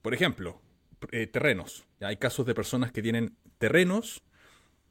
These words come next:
que tienen un valor de mercado grande. Esto es lo que yo,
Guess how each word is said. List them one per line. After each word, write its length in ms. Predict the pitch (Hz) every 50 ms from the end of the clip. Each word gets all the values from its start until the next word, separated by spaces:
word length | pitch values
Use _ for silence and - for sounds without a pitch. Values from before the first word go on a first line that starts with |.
| _
que 120 | - 120 104
tienen 240 | 143 156 165 160 156
un 100 | 143 135
valor 240 | 123 127 127 117
de 100 | 117 120
mercado 360 | 107 101 - - 92 90 95 104
grande. 320 | 123 147 165 170 165 175
Esto 220 | 156 - - -
es 80 | 107 101
lo 140 | 101 101 92
que 380 | - 98 98 95 92 87 85 104 - - - - _ _ - -
yo, 80 | 113